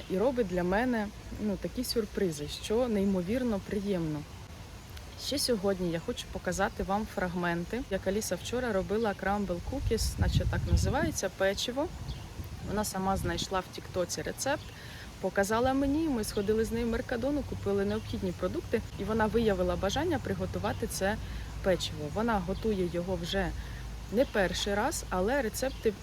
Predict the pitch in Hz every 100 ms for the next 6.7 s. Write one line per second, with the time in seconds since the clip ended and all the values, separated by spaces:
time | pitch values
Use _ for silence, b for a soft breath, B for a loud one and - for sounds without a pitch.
0 | - 202 196 190 208 220 - 208 202 302
1 | 359 247 220 - 196 - 185 196 190 190
2 | 190 180 180 185 - 208 - 294 - 269
3 | 262 233 247 247 247 - 208 196 190 -
4 | - - - - - - - 202 214 -
5 | 196 - 190 196 202 185 185 180 - 190
6 | 190 185 190 185 180 -